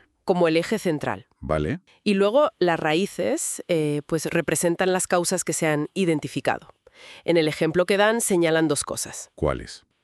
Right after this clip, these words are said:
Speaker 1: Pues que el desagüe del colegio no estaba conectado a la red municipal. Y también que no se habían limpiado los registros.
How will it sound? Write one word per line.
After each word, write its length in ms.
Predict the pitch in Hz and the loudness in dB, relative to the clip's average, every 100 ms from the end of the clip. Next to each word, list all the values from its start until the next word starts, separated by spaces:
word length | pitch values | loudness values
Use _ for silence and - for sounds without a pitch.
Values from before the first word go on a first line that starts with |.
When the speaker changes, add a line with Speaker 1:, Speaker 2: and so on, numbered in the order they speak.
| - | 0
Speaker 1:
Pues 200 | 190 - | 0 2
que 80 | 175 | 0
el 100 | 165 | 2
desagüe 340 | 156 175 202 | 2 2 2
del 140 | 214 | 2
colegio 400 | 226 220 214 247 | 2 2 2 2
no 100 | 208 | 2
estaba 280 | 175 - 190 | 2 2 0
conectado 440 | 190 175 - 170 185 | 2 0 0 0 2
a 40 | |
la 100 | 165 | 0
red 140 | 147 | 0
municipal. 600 | 160 156 143 135 - - _ _ - - | 0 0 -2 -6 -10 -12 _ _ -20 -12
Y 140 | - - | -6 0
también 500 | 202 208 269 262 302 | 2 4 4 2 0
que 140 | - 180 | 0 4
no 160 | 180 | 4
se 160 | 185 202 | 2 0
habían 280 | 190 196 185 | 2 2 2
limpiado 360 | 180 180 170 | 2 2 2
los 120 | 180 165 | 2 0
registros. 680 | 135 139 - - 104 - | -4 -6 -8 -8 -10 -10